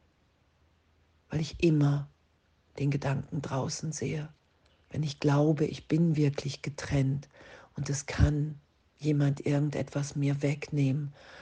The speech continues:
und sei es auch nur eine Idee im Geist,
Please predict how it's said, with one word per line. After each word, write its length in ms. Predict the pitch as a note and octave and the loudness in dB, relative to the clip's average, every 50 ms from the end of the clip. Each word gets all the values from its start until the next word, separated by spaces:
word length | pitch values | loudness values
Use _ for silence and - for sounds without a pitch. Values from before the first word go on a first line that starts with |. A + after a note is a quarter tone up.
| - - - | -20 -8 -6
und 100 | D3+ D3+ | -6 -4
sei 200 | D3 D3 D3+ E3+ | -2 0 0 0
es 140 | F3 - - | 0 0 -2
auch 160 | F3 D#3 C#3 | -4 -2 -2
nur 460 | C#3+ D3+ D3+ D3 C#3+ C#3 D3 D3 C#3+ - - - - - - - - _ _ | 0 0 2 4 4 4 2 2 -2 -6 -12 -20 -20 -20 -20 -20 -20 _ _
eine 220 | - - D3+ D3 D#3 | -4 -2 0 0 0
Idee 680 | C#3+ - E3 C#3+ C#3 - D#3+ E3 E3+ E3+ E3 D3+ C#3+ | 0 0 -2 0 4 4 6 6 6 6 6 4 2
im 280 | - - C#3+ C#3 C#3 C#3 | 0 0 -2 -2 0 0
Geist, 680 | - B2+ C#3+ C#3+ C#3 C#3 C#3+ C#3+ - - - - - | 0 0 0 2 2 0 0 -2 -4 -8 -12 -16 -20